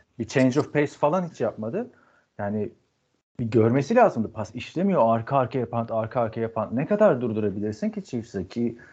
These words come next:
Chiefs buraya gelirken kimlerin kimlerin pas hücumunu durdurmuş. Yani sezonun en elektrik takımı Miami Dolphins, değil mi? Tyreek Hill, Jalen Waddle vesaire.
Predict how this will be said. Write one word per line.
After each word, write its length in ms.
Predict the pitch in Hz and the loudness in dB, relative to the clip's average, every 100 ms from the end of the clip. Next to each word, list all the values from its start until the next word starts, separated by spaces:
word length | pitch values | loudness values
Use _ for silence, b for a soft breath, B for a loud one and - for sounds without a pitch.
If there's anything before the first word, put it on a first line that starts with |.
| B _ | B _
Chiefs 300 | - 139 - | -4 -4 -2
buraya 300 | 127 139 156 | 2 6 6
gelirken 540 | 151 160 180 202 - - _ _ _ _ _ | 6 4 2 -2 -2 -6 _ _ _ _ _
kimlerin 460 | - 123 127 202 240 | -4 2 6 8 8
kimlerin 380 | 226 196 156 | 6 4 2
pas 200 | 135 123 | 0 -4
hücumunu 420 | 117 107 104 104 90 | -4 -4 -2 -2 -4
durdurmuş. 640 | 90 90 82 78 - - _ _ _ _ _ _ - | -6 -8 -10 -12 -16 -20 _ _ _ _ _ _ -2
Yani 420 | 104 98 95 95 b b b _ | 2 4 2 -2 b b b _
sezonun 480 | - 117 110 135 | 0 2 4 2
en 180 | 147 202 | 6 4
elektrik 580 | 165 135 120 120 151 175 | 4 0 0 -2 -6 -2
takımı 380 | 196 180 139 101 | -4 -2 -4 -4
Miami 420 | 107 123 135 143 | 2 4 4 4
Dolphins, 560 | 139 165 117 160 196 - _ _ _ _ _ _ | 4 4 4 -4 -6 -10 _ _ _ _ _ _
değil 140 | 151 185 | -2 -2
mi? 100 | 92 | -2
Tyreek 400 | - 120 110 101 | 2 4 2 -2
Hill, 140 | 110 101 | -4 0
Jalen 380 | 117 104 104 | 2 2 0
Waddle 340 | 98 98 95 110 | -2 -4 -4 -4
vesaire. 560 | 107 104 95 113 220 | -2 -2 0 0 0